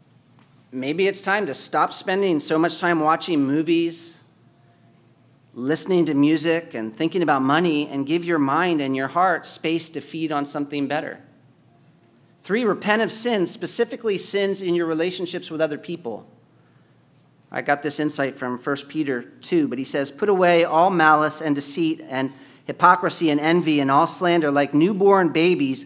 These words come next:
long for the pure spiritual milk." And that put away in First Peter two comes before the longing. So he's saying the command is long for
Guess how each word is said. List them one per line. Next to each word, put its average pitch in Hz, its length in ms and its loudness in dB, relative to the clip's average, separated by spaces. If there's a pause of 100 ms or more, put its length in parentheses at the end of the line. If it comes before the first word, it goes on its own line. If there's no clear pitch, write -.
(240)
long 185 480 4
for 180 240 -2
the 156 100 -2
pure 175 340 0
spiritual 160 460 -2
milk." 135 380 0 (480)
And 156 300 2 (720)
that 190 300 2
put 240 160 4
away 196 400 6
in 156 80 0
First 180 300 -2
Peter 180 240 0
two 202 300 -2
comes 185 320 0
before 185 360 0
the 165 120 0
longing. 147 500 2 (880)
So 175 160 -2
he's 170 120 2
saying 175 520 0 (480)
the - 80 -14
command 226 400 2
is 165 160 -2
long 156 640 4
for 151 500 -2